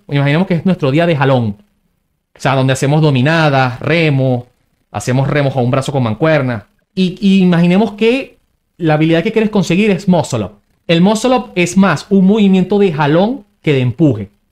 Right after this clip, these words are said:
bajo mi consideración. O sea, si tú quieres conseguir un muscle up, tú necesitas ganar potencia de jalón, ¿verdad? O sea, tienes que ser rápido en la alada y tienes que entrar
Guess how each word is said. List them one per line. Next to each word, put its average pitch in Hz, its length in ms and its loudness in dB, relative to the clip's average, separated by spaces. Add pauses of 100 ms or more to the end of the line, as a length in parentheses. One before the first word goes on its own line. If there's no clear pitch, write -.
(160)
bajo 131 260 -2
mi 135 100 0
consideración. 123 680 -4 (240)
O 117 60 -10
sea, - 340 -4 (100)
si - 140 -4
tú 156 100 -2
quieres 214 160 -2
conseguir 180 300 2
un 190 80 4
muscle 175 320 0
up, - 180 -8
tú 147 140 -2
necesitas 185 500 0
ganar 151 440 -2 (420)
potencia 180 500 0
de 233 300 -2 (180)
jalón, 143 380 0
¿verdad? 127 300 -2
O - 180 -20
sea, 135 160 -4
tienes 151 180 0
que 165 80 -2
ser 165 220 0
rápido 175 420 0
en 160 60 0
la 147 80 0
alada 202 320 2
y - 60 -4
tienes 156 180 -2
que 165 80 -4
entrar 147 460 -2